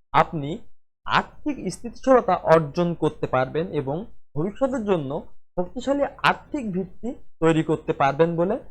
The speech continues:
আশা করা যাচ্ছে বন্ধুরা। তো বন্ধুরা, আশা করি ভিডিওটি আপনাদের বাস্তব জীবনে নানাভাবে প্রভাবিত করবে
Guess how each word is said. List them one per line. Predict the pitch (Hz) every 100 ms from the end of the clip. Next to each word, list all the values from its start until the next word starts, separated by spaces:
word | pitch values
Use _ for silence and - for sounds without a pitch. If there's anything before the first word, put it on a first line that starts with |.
| -
আশা | 123 143 175
করা | 151 127
যাচ্ছে | 117 - 113
বন্ধুরা। | 113 104 - - - - -
তো | 208
বন্ধুরা, | 190 196 165 110 - - -
আশা | -
করি | 277 294 202
ভিডিওটি | 175 180 180 175 233 - - 147
আপনাদের | 160 143 127 -
বাস্তব | 151 165 - 170
জীবনে | 151 143 135 165
নানাভাবে | 147 139 151 156 202 - - -
প্রভাবিত | 151 147 131 127 117
করবে | 117 101